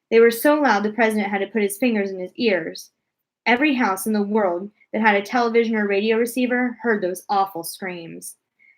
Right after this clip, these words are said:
There were other noises, too, loud grunts and snortings and crunching sounds. Then there was silence. Frantically, the president called the Space Hotel on the radio.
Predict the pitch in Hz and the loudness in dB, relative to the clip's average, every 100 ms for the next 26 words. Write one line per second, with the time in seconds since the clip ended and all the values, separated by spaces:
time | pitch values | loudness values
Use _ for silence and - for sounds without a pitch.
0 | _ - 240 233 254 247 202 185 185 185 | _ 4 6 6 6 4 2 -2 -6 -8
1 | - 208 175 170 _ _ _ 220 214 208 | -4 -2 -2 -8 _ _ _ 2 4 2
2 | 196 214 226 226 202 - 214 208 214 208 | 0 0 0 -4 -8 -6 -4 -2 0 -2
3 | 185 - 220 208 208 180 165 - 165 165 | -4 -6 -2 -2 -4 -12 -12 -10 -10 -10
4 | 165 175 - _ _ _ _ 190 208 202 | -12 -16 -20 _ _ _ _ -2 0 0
5 | 240 254 247 _ _ _ 190 185 185 185 | -2 -4 -8 _ _ _ -2 0 0 -4
6 | 196 165 151 - - - - - _ _ | -6 -6 -8 -14 -16 -18 -18 -18 _ _
7 | _ _ _ _ _ _ - - - - | _ _ _ _ _ _ -18 -18 -18 -20
8 | - - - _ _ _ _ _ _ 277 | -18 -16 -18 _ _ _ _ _ _ 4
9 | 269 262 233 190 180 - 240 233 254 - | 4 0 -4 -4 -6 -2 0 0 -4 -4
10 | 202 208 214 233 220 220 214 202 180 185 | -4 -4 -4 0 0 -2 -6 -6 -6 -6
11 | 180 196 185 165 170 170 | -4 -2 -2 -6 -8 -16